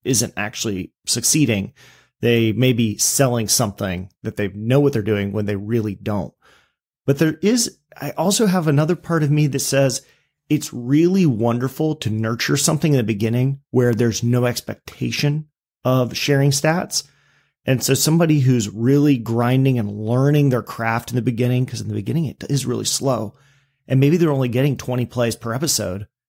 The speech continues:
but they still need maybe the freedom for a bit to keep that hidden, or else, I don't know, I,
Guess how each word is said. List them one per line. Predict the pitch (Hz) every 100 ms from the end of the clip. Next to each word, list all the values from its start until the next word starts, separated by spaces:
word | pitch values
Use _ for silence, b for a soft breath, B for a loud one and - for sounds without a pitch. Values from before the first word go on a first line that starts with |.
| _ _ _ _ _
but | 127 123
they | 131
still | - 156 151
need | 135 135 107
maybe | 123 123
the | 107
freedom | - - 143 156 135 101 92 87 _
for | _ - 123 117 101 -
a | 110
bit | - 139 139 - _ -
to | 120
keep | - 135 135
that | 127 107 - _
hidden, | - 147 151 123 92 -
or | 123
else, | 117 110 - - b b b b b _ -
I |
don't | 165
know, | 170
I, | 113 165